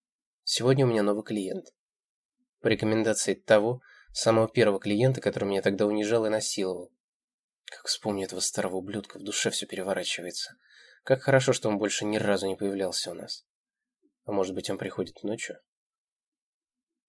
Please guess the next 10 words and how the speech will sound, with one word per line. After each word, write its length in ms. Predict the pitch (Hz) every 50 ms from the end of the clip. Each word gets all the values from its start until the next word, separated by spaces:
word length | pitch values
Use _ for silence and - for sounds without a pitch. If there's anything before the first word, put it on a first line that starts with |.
| _ -
Ирина 320 | - 113 104 117 123 123
суетится 500 | - - - 107 98 - - - - 107
на 100 | 101 101
кухне, 340 | - - - 139 - - 123
готовит 380 | 101 107 98 - 113 110 110 104
завтрак. 580 | - - 95 - - - - 180 - - _ _ _ _ _ _ _ _ _ _ _ - -
Я 140 | 110 113 113
уже 160 | 107 101 104
успела 400 | 98 - - - 117 101 98 101
выс-, 420 | 101 104 98 - - - - -